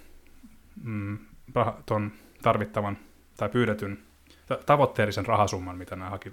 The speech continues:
lä-, haki Kickstarterista, niin tota, projekti toteutuu. Näillä näkymin ainakin, jos ei tästä nyt sitten tuu skämmiä, mutta en usko, että tulee. Ja, ja,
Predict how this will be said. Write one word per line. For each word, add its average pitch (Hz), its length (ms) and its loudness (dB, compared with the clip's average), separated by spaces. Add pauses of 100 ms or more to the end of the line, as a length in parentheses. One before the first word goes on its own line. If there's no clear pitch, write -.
lä-, 107 200 -4
haki 107 200 -2
Kickstarterista, - 800 -14
niin 101 120 -14
tota, 101 200 -14 (160)
projekti 110 300 -4
toteutuu. 104 440 -6 (760)
Näillä 90 240 -4
näkymin 92 340 -8
ainakin, 95 340 -8
jos - 200 -8
ei 101 60 -8
tästä - 260 -10
nyt 101 100 -12
sitten - 280 -14
tuu 117 100 -10
skämmiä, 95 520 -6
mutta - 320 -16
en 113 120 -2
usko, - 240 -6
että - 140 -12
tulee. - 240 -14 (3500)
Ja, 98 160 -8
ja, 98 280 -8